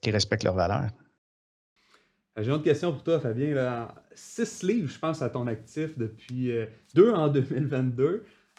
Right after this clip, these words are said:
Speaker 2: Euh, t'as beaucoup d'inspiration, beaucoup de temps libre ou les deux ? <laughs>
Speaker 1: Ben, euh, non, j'ai pas beaucoup de temps libre et il faut que je me soigne de ce côté-là. Euh, ma blonde me dit que je devrais faire autre chose que é-,
Speaker 2: <laughs>
Speaker 1: écrire et puis, euh, passer au cabinet, au bureau, euh.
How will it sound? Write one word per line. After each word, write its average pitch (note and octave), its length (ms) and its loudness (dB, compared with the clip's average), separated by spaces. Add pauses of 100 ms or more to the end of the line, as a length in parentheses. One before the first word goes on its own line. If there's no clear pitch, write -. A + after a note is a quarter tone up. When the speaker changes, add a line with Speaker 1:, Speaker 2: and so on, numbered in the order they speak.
Speaker 2:
Euh, B2 200 2
t'as C#3+ 100 8
beaucoup C#3 240 2
d'inspiration, D#3 1040 0
beaucoup C3 320 -6
de - 200 -4
temps B2+ 120 2
libre D3 300 2
ou A#2+ 60 0
les B2+ 160 4
deux ? C3 260 4 (360)
<laughs> - 60 -16 (1080)
Speaker 1:
Ben, D3 360 10
euh, C#3 160 12
non, A#2+ 640 6
j'ai B2 140 4
pas F#3 180 6
beaucoup C#3 240 2
de C3+ 60 -2
temps C#3 240 6
libre C3+ 300 4
et A2+ 80 2
il A2+ 180 2
faut C#3+ 160 -4
que C3 140 4
je A2+ 100 0
me A#2 120 6
soigne C#3+ 340 4
de A2+ 100 4
ce - 80 -2
côté-là. A#2 640 2
Euh, G2 120 2
ma G2 160 2
blonde A#2 240 4
me G#2+ 120 4
dit G2 180 -2
que G#2 140 0
je F#2+ 80 -2
devrais G2 240 2
faire A#2 220 2
autre F#2+ 140 0
chose A#2 280 -2
que A2 80 0
é-, G2 260 2
Speaker 2:
<laughs> G#2 300 0
Speaker 1:
écrire A#2+ 420 0
et G2+ 80 2
puis, G#2 340 0
euh, F#2+ 120 4
passer G#2 360 4
au A2+ 80 2
cabinet, G#2 520 0
au G#2 160 2
bureau, G2+ 580 4
euh. F2+ 100 4